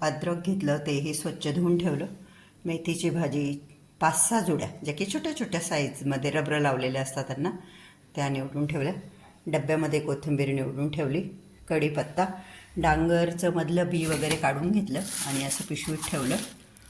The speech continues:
कारण की आठ-, आठवडाभर चालवायच्या असतात भाज्या. इथे आहे एक किलो वटाणा, जो की साठ रुपये किलो, म्हणजे एवढा काही मला महाग नाही वाटला.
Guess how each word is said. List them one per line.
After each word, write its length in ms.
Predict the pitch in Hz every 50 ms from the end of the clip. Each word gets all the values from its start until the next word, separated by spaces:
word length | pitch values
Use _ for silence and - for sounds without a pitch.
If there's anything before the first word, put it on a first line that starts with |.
| - - - -
कारण 240 | - 156 151 151 165
की 140 | 170 196 202
आठ-, 260 | 196 156 147 147 - 190 180 165 156 -
आठवडाभर 560 | 156 160 - - 185 151 151 147 165 160 156 170
चालवायच्या 600 | 175 - 143 131 127 131 131 135 131 - 151 135
असतात 260 | 135 - - - 135 117 120
भाज्या. 280 | 160 160 156 120 120 175 196 196 - - - - - - - - - - - - - - - -
इथे 180 | 160 165 - 170
आहे 280 | 151 139 135 139 156
एक 200 | 139 143 - - -
किलो 220 | 156 131 139 139
वटाणा, 420 | 135 131 123 - 147 147 143 139 156 196 202 - - - - - - - - - - - - - - -
जो 80 | 160
की 160 | 151 - 170 170
साठ 300 | 170 226 180 170 175 160
रुपये 240 | 156 151 - 170
किलो, 240 | 160 - 170 160 180
म्हणजे 240 | 202 196 165 160 165
एवढा 180 | 160 156 151 160
काही 160 | 160 156 156 170
मला 160 | 147 135 143
महाग 300 | 156 180 170 165 165 156
नाही 140 | 143 147 143
वाटला. 300 | 135 123 117 - 143